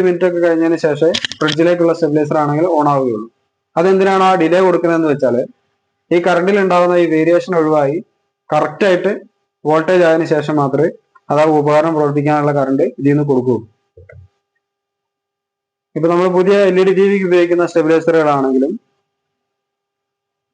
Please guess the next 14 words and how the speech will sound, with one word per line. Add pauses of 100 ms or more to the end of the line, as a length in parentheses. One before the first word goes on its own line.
(120)
അതും
സെക്കൻഡുകൾ
കഴിഞ്ഞിട്ട്
മാത്രമേ
അത് (120)
on
ആയി
വരികയുള്ളൂ. (220)
ഇതെല്ലാം (240)
ഈ (220)
വേരിയേഷൻ (260)
ഒഴിവായി
എടുക്കാൻ
വേണ്ടിയിട്ടാണ്